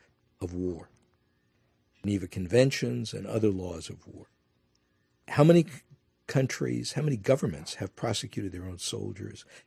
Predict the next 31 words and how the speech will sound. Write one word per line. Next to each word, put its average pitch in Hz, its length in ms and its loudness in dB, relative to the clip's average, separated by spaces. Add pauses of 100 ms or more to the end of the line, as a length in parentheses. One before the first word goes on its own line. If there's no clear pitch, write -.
(140)
and 98 160 -10
held 120 240 2
them 95 160 0
to - 180 -8
account - 480 -12
seriously? - 800 -2 (500)
Turns 113 180 -2
out 95 160 -4 (140)
very, 92 480 -6
very, 87 420 -12
very 82 280 -14
few. - 340 -14 (1120)
Why? 131 640 2 (200)
What 160 200 10
are 160 40 2
the 135 100 4
characteristics? - 960 -4
What 147 140 4
are 151 40 2
the 139 80 8
motives 123 500 10
for - 240 -8
the 90 360 -4
governments 95 440 -4
that 95 220 -4
do 196 160 8
do 127 280 -2
it 226 80 -12 (680)
and 110 200 4
those 113 260 10
that 107 140 -2